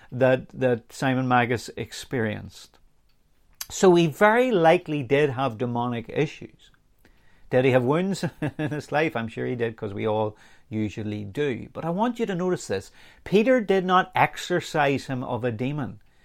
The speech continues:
He didn't perform a deliverance. The first thing he called Simon to do in verse twenty-two was, "Repent of your wickedness." Now that's important. But it's also noteworthy to see in verse twenty-four that Simon <laughs> cried out,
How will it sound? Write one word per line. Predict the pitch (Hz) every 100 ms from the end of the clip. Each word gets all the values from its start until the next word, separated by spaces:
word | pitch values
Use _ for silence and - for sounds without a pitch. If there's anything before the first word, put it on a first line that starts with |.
| _ - -
He | 170
didn't | 214 240
perform | 226 220 - 180 170 175 -
a | 143
deliverance. | 131 135 208 139 123 -
The | 147
first | - 233 240 -
thing | 202 190
he | 180
called | - - 160 160 165 160
Simon | - 156 156 143 117
to |
do | 110 143
in | 135
verse | 110 135 131
twenty-two | - 131 113 - 151 139
was, | 107 107 107 - - -
"Repent | 139 135 - 175 185 214 - -
of | 147 120
your | 123 113
wickedness." | 113 156 - 254 233 117 - - _ _ _ _ _ _ _ _ _ -
Now | 104
that's | 127 -
important. | 120 131 127 - 110 _ _ _ _ _ _ _ _ -
But | 156
it's | -
also | 208 247 - 208
noteworthy | 151 151 127 123 117 113
to | 117
see | - 135
in | 120 110
verse | 117 -
twenty-four | - 113 110 - - 117 110 101 _ _ _ _ -
that | 117 120 -
Simon | - - 170 214 196
<laughs> | - -
cried | 147 160 135
out, | 160